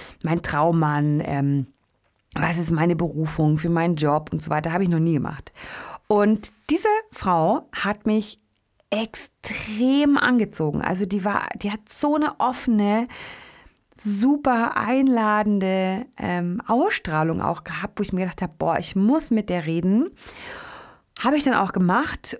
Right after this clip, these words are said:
und, ähm, ich hab dann auch gefragt, „Ja, erzähl mal, wie ist denn das? Wie, hast du das immer schon gemacht oder hast du das immer schon gespürt?“ Und hat sie gemeint, „Ja, also als Kind war das schon so tatsächlich, dass sie so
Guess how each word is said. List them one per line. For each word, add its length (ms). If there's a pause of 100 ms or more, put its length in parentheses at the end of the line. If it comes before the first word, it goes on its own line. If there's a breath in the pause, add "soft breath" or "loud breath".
und, 640
ähm, 560
ich 80
hab 100
dann 140
auch 140
gefragt, 440
„Ja, 240
erzähl 300
mal, 500
wie 60
ist 180
denn 100
das? 520
Wie, 480 (1040)
hast 200
du 40
das 160
immer 240
schon 220
gemacht 440
oder 180
hast 120
du 60
das 160
immer 160
schon 320 (440 loud breath)
gespürt?“ 640
Und 80
hat 140
sie 60
gemeint, 260
„Ja, 220
also 240
als 180
Kind 380
war 160
das 120
schon 220
so 240
tatsächlich, 560
dass 240
sie 280
so 360